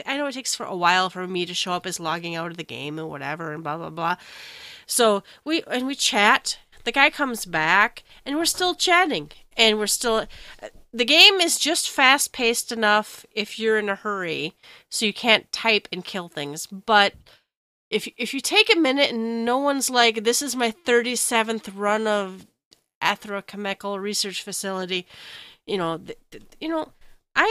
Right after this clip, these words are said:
have had some cool-ass conversations with people.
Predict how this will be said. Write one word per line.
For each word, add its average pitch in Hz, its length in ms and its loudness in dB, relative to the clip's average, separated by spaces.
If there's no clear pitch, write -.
have - 80 -10
had 277 260 0
some 254 240 -8
cool-ass 294 840 -4
conversations 196 720 -4
with 165 120 -18
people. 165 400 -12